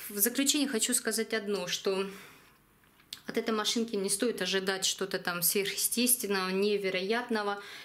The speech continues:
Это обычная шнековая ручная, а,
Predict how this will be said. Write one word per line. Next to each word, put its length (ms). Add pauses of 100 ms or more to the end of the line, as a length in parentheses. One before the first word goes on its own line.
Это 200
обычная 680
шнековая 720
ручная, 680 (440)
а, 680